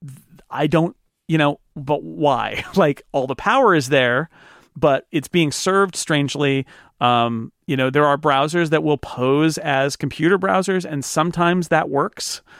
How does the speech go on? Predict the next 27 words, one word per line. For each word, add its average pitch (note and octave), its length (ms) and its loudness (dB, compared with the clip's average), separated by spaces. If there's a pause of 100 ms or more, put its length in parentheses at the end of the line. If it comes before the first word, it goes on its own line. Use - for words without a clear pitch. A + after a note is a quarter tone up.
(160)
sometimes C3+ 500 -2
it C#3 100 -8
doesn't. C3+ 460 -2 (240)
But D#3+ 100 2
I D3+ 60 4
feel G3+ 220 0
like D3 340 0 (220)
this E3 180 -2
is D#3+ 80 -2
something, C#3+ 380 0
this F3 140 -2
is F3 60 0
a C#3+ 60 0
problem D3+ 400 0
that B2 120 0
Apple B2 240 -2
needs B2 220 -6
to - 80 -20
try A#2+ 280 -4
to A#2+ 120 -8
solve. A#2 500 -4 (260)
And C#3 100 -2
if B2+ 100 -4
some E3+ 280 0
of F3+ 120 0
that D3+ 320 2 (340)
is C3+ 640 2